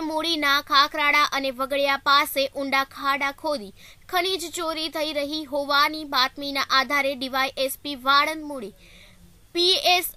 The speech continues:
આઈ ડી બી ચૌહાણ સહિતનાએ રેડ કરી હતી, જેમાં ખાખરાળા પાસે બેફામ ખનીજ ચોરી પર તવાઈ બોલાવતા અફરાતફરી મચી જવા પામી હતી અને ખનીજ ચોરો સરકારી ગાડીઓ જોઈ ભાગી છૂટ્યા હતા,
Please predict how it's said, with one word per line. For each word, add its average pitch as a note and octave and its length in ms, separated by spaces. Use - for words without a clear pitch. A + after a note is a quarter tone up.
આઈ D#4+ 240
ડી D4+ 160
બી D#4 220
ચૌહાણ D4 680
સહિતનાએ C#4+ 800
રેડ C#4 340
કરી D4 280
હતી, C#4 360
જેમાં C4 560
ખાખરાળા C#4 640
પાસે C4+ 380
બેફામ C#4+ 500
ખનીજ D4 400
ચોરી C4+ 360
પર C#4 200
તવાઈ C4 480
બોલાવતા C4+ 640
અફરાતફરી E4+ 840
મચી D4+ 340
જવા C#4+ 260
પામી C#4+ 380
હતી C#4+ 340
અને C4 220
ખનીજ C#4 420
ચોરો C4 400
સરકારી C#4+ 680
ગાડીઓ C#4+ 480
જોઈ C4+ 340
ભાગી C#4 400
છૂટ્યા C4+ 380
હતા, F#3+ 240